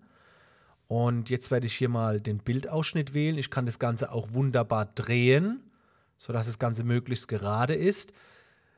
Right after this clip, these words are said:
In der Zwischenzeit hat man eigentlich schon sehr viel Auflösung, äh, die man nutzen kann.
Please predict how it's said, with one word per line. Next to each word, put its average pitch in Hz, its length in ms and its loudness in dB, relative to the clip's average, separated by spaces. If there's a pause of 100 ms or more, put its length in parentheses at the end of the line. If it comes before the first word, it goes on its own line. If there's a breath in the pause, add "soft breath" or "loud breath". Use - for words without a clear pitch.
(180 soft breath)
In 160 100 2
der 175 100 6
Zwischenzeit 196 560 4
hat 175 180 2
man 175 120 4
eigentlich 151 260 2
schon 185 240 2
sehr 170 220 4
viel 180 200 -2
Auflösung, 170 1080 2
äh, 143 440 4
die 151 120 -4
man 139 160 2
nutzen 165 360 0
kann. 170 380 2